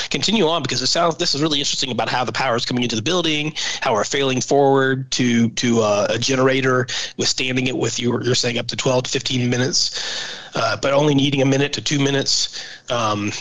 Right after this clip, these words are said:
so, which is great. So if one of the generators doesn't fire up, we have a little time to work on that. Um, but we can actually carry the load, and you tell me this, uh, Barrett. We can carry the load, so we run something like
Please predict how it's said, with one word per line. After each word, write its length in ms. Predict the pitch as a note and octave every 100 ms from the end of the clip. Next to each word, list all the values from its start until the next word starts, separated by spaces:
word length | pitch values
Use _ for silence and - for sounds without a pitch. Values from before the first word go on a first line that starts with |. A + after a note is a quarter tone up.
| -
so, 180 | - C3
which 160 | B2+ C3+
is 80 |
great. 240 | A#2 B2 C3+
So 100 | B2
if 100 | A2+
one 120 | A#2+
of 40 |
the 60 | A2+
generators 380 | A#2+ A#2 A2+ A2
doesn't 240 | A2 G#2
fire 340 | F#2+ F#2+ G2 C3+
up, 160 | B2
we 80 | A2
have 120 | G#2
a 20 |
little 180 | G2+ G2+
time 340 | G2+ G#2+ G#2+ G#2+
to 120 | G2
work 240 | G#2+ A2+
on 120 | A2 A2
that. 420 | G#2+ A2 - -
Um, 400 | G#2 G2 F#2+ F#2+ - - _ _ _ _ _ _ - -
but 140 | D#3
we 80 | F#3+
can 120 | G3
actually 200 | F3 E3+
carry 180 | - F3
the 120 | D#3
load, 260 | D#3+ D#3+ C#3
and 80 |
you 80 | D#3+
tell 180 | F3 D3
me 200 | D#3 D#3+
this, 280 | A#2+ A2+ - A2 -
uh, 140 | A#2
Barrett. 360 | G#2+ A#2+ A#2+ - - - -
We 100 | C3+
can 100 | C3+
carry 220 | E3 D#3
the 80 | C#3+
load, 200 | C3+ C#3
so 80 | C#3+
we 100 | C3
run 520 | C3 C#3 C3+ C#3 C3+ - - - - _
something 260 | - D3 C3+
like 180 | A2+